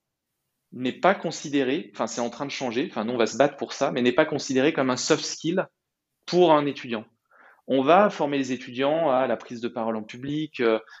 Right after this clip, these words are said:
à l'autonomie, euh, et cetera. Enfin, surtout dans les écoles de commerce. Après, euh, sur peut-être des choses un peu plus dures, euh, dans les écoles d'ingé, euh,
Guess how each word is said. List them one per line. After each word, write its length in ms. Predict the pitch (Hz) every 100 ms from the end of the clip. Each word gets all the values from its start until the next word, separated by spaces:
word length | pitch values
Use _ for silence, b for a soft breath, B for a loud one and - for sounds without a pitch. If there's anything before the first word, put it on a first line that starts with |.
| -
à 120 | 107
l'autonomie, 800 | 117 117 127 127 139 151 156 151
euh, 260 | 127 117
et 60 | 110
cetera. 260 | 113 139 226
Enfin, 140 | 131
surtout 240 | - -
dans 100 | 147
les 140 | 120 113
écoles 220 | 117 110
de 60 | 110
commerce. 380 | 139 180 196
Après, 300 | 110 - 143
euh, 140 | 139 113
sur 220 | - -
peut-être 160 | 127 -
des 120 | 113
choses 220 | - 120
un 40 |
peu 140 | 110 107
plus 180 | - 117
dures, 360 | 127 156 135
euh, 180 | 113 107
dans 180 | 104 107
les 100 | 107
écoles 240 | 110 113
d'ingé, 400 | 110 110 135 156
euh, 140 | 151